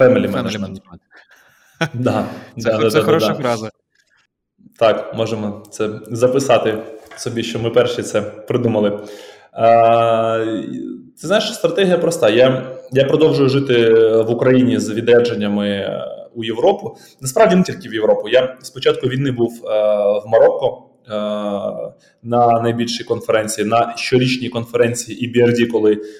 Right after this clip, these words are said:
Speaker 1: Європейський банк реконструкції та розвитку надав два мільярди євро на проекти в Україні. Е, я був, е, в Америці на найбільших,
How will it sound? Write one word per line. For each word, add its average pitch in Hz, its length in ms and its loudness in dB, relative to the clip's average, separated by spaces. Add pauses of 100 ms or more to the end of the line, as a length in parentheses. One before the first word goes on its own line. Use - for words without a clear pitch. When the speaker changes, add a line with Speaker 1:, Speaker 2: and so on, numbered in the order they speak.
(240)
Speaker 1:
Європейський 113 540 0
банк 113 200 2
реконструкції - 520 -10
та 113 60 -2
розвитку 113 400 0
надав 107 400 0
два 107 140 2
мільярди 104 560 0 (320)
євро 101 720 -2
на 101 300 -6
проекти 104 420 -4
в 104 40 -18
Україні. 104 420 -6 (840)
Е, 104 540 -6
я 127 160 4
був, 117 160 0 (160)
е, - 20 0 (260)
в 104 80 -2
Америці 123 420 2
на 107 100 -6
найбільших, 110 440 -6